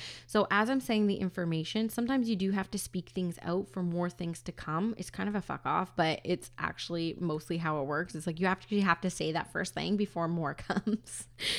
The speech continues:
But you're scared to say that thing here 'cause you're like, "I don't know if that's right." Um, but I don't rely on people's body language or their reaction to what I said if I got it right or wrong, because humans are incredibly fallible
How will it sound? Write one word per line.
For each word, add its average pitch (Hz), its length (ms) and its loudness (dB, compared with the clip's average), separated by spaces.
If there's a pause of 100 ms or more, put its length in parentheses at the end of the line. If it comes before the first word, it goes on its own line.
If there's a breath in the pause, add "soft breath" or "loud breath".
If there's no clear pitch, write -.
(200 loud breath)
But 240 80 4
you're 220 120 8
scared 180 340 2
to 190 60 -4
say 170 200 -6
that - 180 -8
thing 170 160 -6
here 170 100 -4
'cause 175 200 -4
you're 165 100 -4
like, 165 160 -4
"I 269 100 0
don't 440 140 2
know 415 100 0
if 403 80 -8
that's 403 280 -8
right." 392 360 0 (460 loud breath)
Um, 180 540 4 (140)
but 196 420 6 (1040)
I 214 200 8
don't 240 140 8
rely 196 360 6
on 190 80 2
people's 185 320 -4
body 165 280 0
language 196 380 2
or 175 140 0
their 165 140 -2
reaction 180 540 -2
to 196 100 -2
what 175 120 -2
I 165 100 -2
said 170 400 -2
if 180 140 -6
I 170 120 0
got 160 180 -2
it 156 100 -6
right 156 320 -4
or 165 300 -4
wrong, 170 400 -4
because 175 240 0
humans 208 400 2
are 196 140 0
incredibly 175 480 -2
fallible 170 640 0